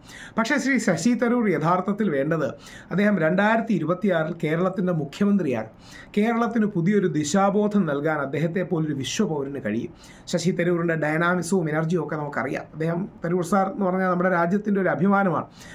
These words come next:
പ്രധാനമന്ത്രി ശ്രീ നരേന്ദ്രമോദി പോലും അദ്ദേഹത്തിൻ്റെ ഓക്സ്ഫോർഡ് സ്പീച്ചിനെ എടുത്തു പറയുകയും പ്രശംസിക്കുകയും ഒക്കെ ചെയ്തിട്ടുണ്ട്. അങ്ങനെ ലോകാരാധ്യനായ ഒരു വ്യക്തിയാണ് ശ്രീ ശശി തരൂർ. അദ്ദേഹത്തിൻ്റെ കഴിവുകൾ കേരളത്തിന് കൂടുതൽ ഗുണം ചെയ്യണമെങ്കിൽ അദ്ദേഹത്തിന് കൂടുതൽ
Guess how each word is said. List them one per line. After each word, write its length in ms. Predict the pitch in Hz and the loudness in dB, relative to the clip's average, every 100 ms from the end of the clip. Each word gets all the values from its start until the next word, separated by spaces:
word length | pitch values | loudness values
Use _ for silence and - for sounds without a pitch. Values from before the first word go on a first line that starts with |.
| - | -2
പ്രധാനമന്ത്രി 520 | 214 233 254 247 233 | 4 4 4 2 2
ശ്രീ 180 | 220 247 | 2 2
നരേന്ദ്രമോദി 720 | 202 175 233 254 247 240 233 | 4 4 4 4 2 4 2
പോലും 300 | 208 214 190 | 4 4 2
അദ്ദേഹത്തിൻ്റെ 440 | 160 170 170 185 | 2 2 2 0
ഓക്സ്ഫോർഡ് 520 | 156 160 - - 247 233 | 2 0 -2 0 0 2
സ്പീച്ചിനെ 440 | - 190 208 185 | -2 -2 2 2
എടുത്തു 260 | 147 160 202 | 2 0 0
പറയുകയും 500 | 156 156 175 170 156 | 0 0 0 0 -2
പ്രശംസിക്കുകയും 580 | 147 170 170 202 190 | -4 -4 -2 -2 -2
ഒക്കെ 100 | 147 | -4
ചെയ്തിട്ടുണ്ട്. 440 | 160 135 139 139 131 - - - - | -4 -4 -4 -6 -10 -16 -20 -18 -6
അങ്ങനെ 220 | 240 302 | -2 2
ലോകാരാധ്യനായ 880 | 254 202 240 277 285 277 269 262 240 | 2 2 4 4 4 2 2 2 2
ഒരു 80 | 214 | 2
വ്യക്തിയാണ് 440 | 151 - 202 147 | 0 0 -2 -2
ശ്രീ 160 | 131 139 | -2 -4
ശശി 280 | 120 120 151 | -4 -6 -6
തരൂർ. 280 | 143 113 - - - - - | -6 -8 -10 -16 -20 -20 -6
അദ്ദേഹത്തിൻ്റെ 500 | 170 208 226 240 220 214 | 0 2 2 0 0 2
കഴിവുകൾ 420 | 160 196 214 202 175 | 2 2 2 2 2
കേരളത്തിന് 460 | 170 190 196 196 | 0 0 0 -2
കൂടുതൽ 440 | 185 190 214 254 226 | -2 -2 0 0 0
ഗുണം 300 | 160 165 175 | 0 -2 0
ചെയ്യണമെങ്കിൽ 520 | 160 156 147 139 135 | 0 0 -2 -6 -6
അദ്ദേഹത്തിന് 380 | 156 170 170 196 | -2 -2 0 -2
കൂടുതൽ 360 | 185 180 196 | 0 0 0